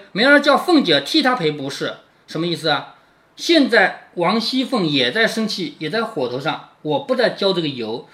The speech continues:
等以后大家都不生气了，我叫王熙凤替你赔个礼，那么你也不要生气，你不可以闹，你毕竟是仆人，仆人被主人打了也就只能打了，难道你还能报仇吗？是不是啊？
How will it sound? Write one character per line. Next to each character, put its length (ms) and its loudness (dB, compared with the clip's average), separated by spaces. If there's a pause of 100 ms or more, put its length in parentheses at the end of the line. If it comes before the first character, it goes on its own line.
(160)
等 180 4
以 200 0
后 180 -2
大 180 -2
家 100 0
都 200 -2
不 120 -4
生 220 -2
气 160 -4
了， 200 -4 (200)
我 280 0
叫 260 2
王 260 -2
熙 120 -8
凤 220 -6
替 180 -6
你 120 -6
赔 180 -12
个 100 -8
礼， 280 -12 (440)
那 120 -2
么 240 0
你 120 -2
也 60 4
不 80 0
要 80 4
生 140 -2
气， 120 -2 (160)
你 100 -2
不 100 -2
可 80 -2
以 80 2
闹， 360 2 (140)
你 180 0
毕 200 6
竟 100 6
是 120 2
仆 220 0
人， 180 4 (320)
仆 180 6
人 140 8
被 120 6
主 160 2
人 140 4
打 160 2
了 100 4
也 180 0
就 120 -4
只 120 -6
能 120 -2
打 120 -4
了， 80 -6
难 140 -4
道 100 -4
你 100 -4
还 100 -4
能 80 -6
报 160 0
仇 160 -4
吗？ 140 -6
是 80 -12
不 100 -8
是 80 -6
啊？ 240 -6